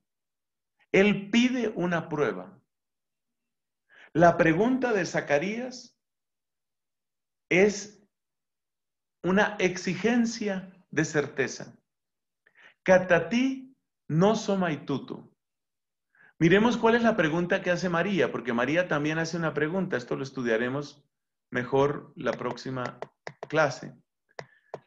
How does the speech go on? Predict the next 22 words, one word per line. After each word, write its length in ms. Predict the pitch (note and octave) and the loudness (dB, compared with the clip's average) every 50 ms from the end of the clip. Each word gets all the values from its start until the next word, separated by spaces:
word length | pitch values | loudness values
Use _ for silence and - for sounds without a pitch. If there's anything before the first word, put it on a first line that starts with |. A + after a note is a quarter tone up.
| _ _ _ | _ _ _
El 160 | - D3 D3+ D#3+ | 2 4 4 6
ángel 340 | E3 E3 D#3+ - F3+ E3+ | 4 4 2 0 0 2
le 80 | D#3+ D3+ | 4 6
habla 320 | D3 D#3 E3+ F3 E3 C#3+ | 6 6 4 4 2 2
también 260 | B2+ A#2+ A#2 A#2+ A#2+ C3 | 2 0 -2 0 -2 -2
a 80 | C#3 | 0
María. 580 | D3 C#3+ C#3 C#3 C#3+ D3+ D3+ E3 G3 B3+ - - _ _ _ _ - - _ _ _ _ _ _ _ - - _ _ _ _ _ _ _ _ _ _ _ _ _ _ | 2 2 2 2 0 -2 -2 -4 -4 -8 -12 -16 _ _ _ _ -20 -20 _ _ _ _ _ _ _ -18 -18 _ _ _ _ _ _ _ _ _ _ _ _ _ _
Y 160 | - D3+ D3 | 2 2 4
entonces, 540 | C3+ C3+ C3+ D3+ E3 E3+ E3 E3+ F#3 F3 - | 4 2 2 0 0 0 0 -2 -2 -4 -2
¿qué 160 | - - F#3+ | 0 0 2
es 120 | G3+ F#3+ F#3+ | 2 2 2
lo 140 | F#3+ F3+ | 0 0
que 140 | - D#3+ C#3+ | 2 0 0
dice? 460 | C3+ C3+ B2 A2 - - - - - - - - _ _ _ _ _ _ _ _ _ _ _ _ _ _ _ _ _ _ _ _ _ _ _ _ _ _ _ _ _ _ _ _ _ _ _ _ _ _ | 0 0 -2 -4 -4 -8 -10 -12 -10 -14 -16 -18 _ _ _ _ _ _ _ _ _ _ _ _ _ _ _ _ _ _ _ _ _ _ _ _ _ _ _ _ _ _ _ _ _ _ _ _ _ _
El 120 | C3 C#3+ | 2 4
ángel 300 | D#3 D#3+ E3 E3 F#3 D#3+ | 4 4 4 2 2 4
le 60 | D#3 | 4
dice 200 | D3+ D3 D3 - | 2 2 2 0
a 60 | E3+ D#3+ | 0 2
María, 340 | D3 D3 D#3 F3 F3 E3 | 2 2 2 2 0 0
"Mefobú, 560 | D#3 D3+ D3+ D3 - D3 C#3 C#3 D#3+ F#3 G#3 G#3 | 0 0 -2 0 0 0 0 2 2 2 2 2
Mariam, 840 | F#3+ F3 D3+ C#3 C3+ C#3 D3 D#3+ F#3 G3+ G#3 G#3 - - - | 2 2 0 2 2 2 2 2 2 0 -2 -2 -4 -10 -18